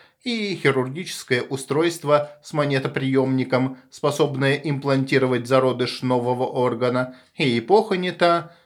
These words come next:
и для убийцы все оказывалось слишком просто. Я выкинул огнеподавитель, устройство,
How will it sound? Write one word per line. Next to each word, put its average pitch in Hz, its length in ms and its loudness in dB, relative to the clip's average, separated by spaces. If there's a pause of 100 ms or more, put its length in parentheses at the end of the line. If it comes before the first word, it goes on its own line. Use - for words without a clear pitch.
(100)
и 262 160 -2
для 135 180 0
убийцы 170 540 0
все 165 240 2
оказывалось 147 680 0
слишком 143 500 -4
просто. 110 600 -4 (400)
Я 262 220 2
выкинул 196 520 2
огнеподавитель, 151 1160 0 (100)
устройство, 160 840 -2